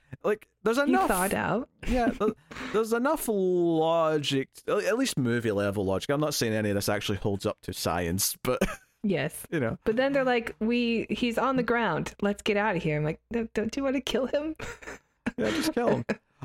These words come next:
Speaker 1: Honestly, I think the worst visual effect in this movie might be when they're in the elevator shaft climbing up the ladder and the fire at the bottom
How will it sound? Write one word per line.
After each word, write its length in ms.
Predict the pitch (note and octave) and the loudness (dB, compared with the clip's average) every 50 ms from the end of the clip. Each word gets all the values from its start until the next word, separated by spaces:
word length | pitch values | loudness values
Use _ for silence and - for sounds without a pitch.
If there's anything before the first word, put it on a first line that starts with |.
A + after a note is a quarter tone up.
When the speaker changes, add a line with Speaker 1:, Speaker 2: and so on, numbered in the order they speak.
| - | -2
Speaker 1:
Honestly, 380 | - A3 C#4 G4+ G#4 - - - - | 0 2 2 2 2 2 0 2 2
I 120 | - A#3+ | 2 0
think 300 | B3 - F#4+ F#4 D4 G#3+ D#3+ | 2 0 0 0 0 0 0
the 100 | D#3+ C#3+ | 0 2
worst 360 | A#2+ A2+ A#2+ D3+ E3 - - | 2 2 0 0 0 0 0
visual 280 | C#3+ C#3+ C3+ B2+ A#2+ A2 | 0 0 0 2 0 0
effect 340 | G#2+ - A2+ G#2+ G#2+ - - | 0 0 0 0 0 -2 -2
in 80 | - | -2
this 180 | G2+ G#2 - - | -2 -2 -2 -2
movie 460 | F#2 F2+ F#2+ G2+ A2+ C3 C#3 C#3 - - | -2 0 0 0 0 0 0 -2 -2 -2
might 240 | G#2+ A2+ A#2 A#2+ - | -2 -2 -2 -2 -2
be 80 | - C3 | -2 0
when 100 | A#2+ A#2+ | 0 0
they're 100 | A#2 G#2+ E2 | 0 0 0
in 100 | A2 A2 | 0 2
the 80 | G#2 G2+ | 2 2
elevator 440 | F#2+ G2 A2+ A#2+ A2+ A#2+ A#2+ G2 | 2 2 2 0 0 0 0 0
shaft 340 | - - - B2 B2+ B2 - | 0 0 0 0 0 -2 -2
climbing 240 | - B2 G#2+ G#2 G#2 | -2 -2 0 0 0
up 80 | G#2 - | -2 -2
the 80 | - F#2 | -2 0
ladder 300 | F#2+ F#2+ F#2 G2 A#2 A2 | 0 0 0 0 0 0
and 80 | G#2 G#2 | 0 -2
the 60 | G2+ | -2
fire 340 | - - G2+ F2 G2+ G#2+ A2 | -2 -2 0 0 0 0 0
at 80 | - F#2 | -2 -4
the 80 | G#2 | -4
bottom 460 | - G2 F#2 F#2 D#2 - B2+ B2+ B2 | -2 -2 -2 -2 -2 -2 -2 -4 -4